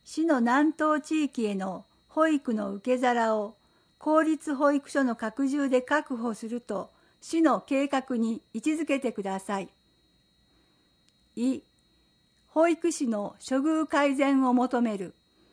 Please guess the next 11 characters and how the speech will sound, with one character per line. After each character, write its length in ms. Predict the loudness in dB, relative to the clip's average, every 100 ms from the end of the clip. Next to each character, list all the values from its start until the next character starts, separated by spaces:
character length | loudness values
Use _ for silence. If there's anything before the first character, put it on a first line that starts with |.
| _ _ _ _ _ _ _ _ _
質 280 | -18 -4 2
問、 320 | 4 2 -2 -10 _ _ _ _ _ _ _ _ _ _ _ _ _ _ _ _ _ _ _ _ _ _ _ _ _
本 300 | 4 8 8
市 160 | 6 0
の 120 | -2
職 320 | -2 -4 0
員 200 | 4 6
の 160 | 6 2
給 200 | 0 0
与 200 | 0 -2
は 180 | -6